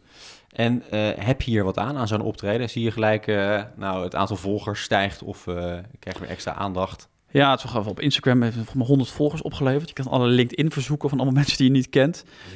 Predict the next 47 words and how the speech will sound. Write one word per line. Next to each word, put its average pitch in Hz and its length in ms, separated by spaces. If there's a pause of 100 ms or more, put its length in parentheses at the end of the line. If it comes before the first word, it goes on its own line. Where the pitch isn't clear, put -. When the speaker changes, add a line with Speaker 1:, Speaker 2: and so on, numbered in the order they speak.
Speaker 2:
F-, - 180
Facebook, 156 800
eh, 135 1040
eh, 135 80 (600)
vri-, 139 560
vrienden. 147 600 (200)
Het - 100
is 120 100
wel 135 100
grappig 127 360
wat 123 220
er, 123 100
er 123 60
hebben 120 180
één 135 120
komma 120 360
vijf 131 320
miljoen 123 180
mensen 127 200
gekeken. 123 260 (100)
Dus - 0
dat 143 100
is 117 60
best 123 180
wel 113 100
veel. 135 220 (760)
Eh, 120 340
dus 117 100
dat 143 120
is - 60
wel 123 100
grappig 123 300
dat 127 120
je 127 80
dat, 120 180 (180)
dat - 280
je 120 60
dat 123 180
dan 135 180
merkt. 131 400 (680)
Ehm, 113 640 (440)
ja, 95 140
heb 110 180
je - 60
er 117 60
wat 117 140
aan? 90 280